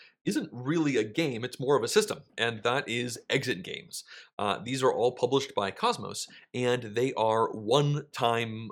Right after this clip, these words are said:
uh, playing escape room type games. Um, each one of them comes in a, a relatively small box, about the size of a standard paperback book. And, um, in these games, there's a little bit of story going on, and, um, you proceed through a wide variety of different puzzles,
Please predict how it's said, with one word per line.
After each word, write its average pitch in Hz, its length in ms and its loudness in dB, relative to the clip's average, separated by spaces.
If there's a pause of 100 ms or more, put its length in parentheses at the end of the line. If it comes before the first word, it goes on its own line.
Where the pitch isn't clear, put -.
uh, 95 200 -4
playing 117 580 0 (280)
escape 139 380 0
room 120 320 -4 (100)
type 98 300 -6
games. 87 360 -12 (280)
Um, 90 340 0
each 143 180 -4
one 139 120 6
of 127 60 -2
them 131 200 0
comes 127 280 -4
in 104 120 -2
a, 101 220 -4
a - 80 -4
relatively 208 340 0
small 117 260 -4
box, 107 240 0
about - 160 -6
the - 40 -14
size 101 280 -4
of 92 100 -6
a 87 160 -16 (220)
standard 104 340 -6
paperback 95 540 -6
book. - 280 -2 (320)
And, 113 380 0
um, 98 460 0
in 160 160 0
these 156 180 -2
games, 117 480 -4
there's 113 320 -2 (240)
a - 40 -6
little 254 200 -2
bit 175 80 2
of 143 60 -2
story 104 280 0
going 101 240 -4
on, 117 240 -4 (260)
and, 117 360 0
um, 104 320 -2
you 120 500 -6
proceed 151 340 -4
through 131 360 0
a 123 140 -2
wide 120 380 -4
variety 107 400 -4
of 95 160 -8
different - 320 -8
puzzles, 107 460 0